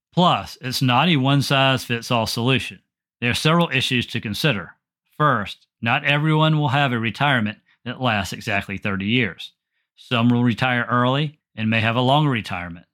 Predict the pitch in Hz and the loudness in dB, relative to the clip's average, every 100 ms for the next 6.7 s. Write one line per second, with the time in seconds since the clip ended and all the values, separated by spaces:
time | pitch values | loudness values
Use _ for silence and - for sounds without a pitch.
0 | _ - 110 107 110 110 107 120 123 127 | _ -10 -2 0 0 0 0 0 0 2
1 | 131 135 143 - _ - 113 113 120 120 | 0 0 -4 -8 _ -6 -2 0 0 0
2 | - 165 147 107 - 87 85 87 _ _ | 0 2 2 0 -4 -10 -12 -18 _ _
3 | _ - 123 139 160 147 135 131 127 139 | _ -8 -2 2 4 2 2 2 2 2
4 | 131 127 120 - 123 120 143 160 139 110 | 0 0 0 -2 -2 -2 2 2 2 0
5 | 101 101 113 113 107 104 107 104 98 90 | 0 -2 -4 -6 -4 -4 -2 0 -2 -4
6 | 92 90 85 139 101 82 _ | -8 -8 -2 0 0 -6 _